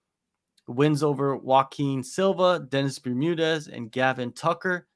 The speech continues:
Seventy-three percent finishing rate, eleven K Os, five subs, eighteen-month layoff for Glenn. On the fifth side, you got Giagos,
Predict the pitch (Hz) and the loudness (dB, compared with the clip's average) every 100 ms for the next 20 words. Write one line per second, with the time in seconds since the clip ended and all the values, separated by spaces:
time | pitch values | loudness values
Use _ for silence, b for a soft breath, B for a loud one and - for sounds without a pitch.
0 | _ - 151 160 160 151 147 147 139 - | _ -4 -2 -2 -4 -6 -6 -6 -6 -4
1 | 139 131 135 131 131 135 135 139 147 139 | -6 -6 -4 -2 -2 -2 0 0 -2 -2
2 | 131 127 - 135 131 - 135 135 - b | -2 -2 2 4 4 2 2 2 -2 b
3 | b b _ _ - 175 180 - - 165 | b b _ _ 0 2 2 -4 -8 -4
4 | 156 143 127 127 131 131 _ _ 120 120 | -2 -2 -2 -2 -4 -6 _ _ -8 -4
5 | 120 117 113 _ _ _ _ _ 117 110 | 0 -2 -4 _ _ _ _ _ -10 -8
6 | 113 117 123 120 b b b b 131 127 | -6 -2 -2 -4 b b b b -2 0
7 | 180 156 - 156 151 143 127 123 123 127 | 0 -2 2 4 6 4 0 0 2 6
8 | 147 156 156 151 | 6 6 0 -2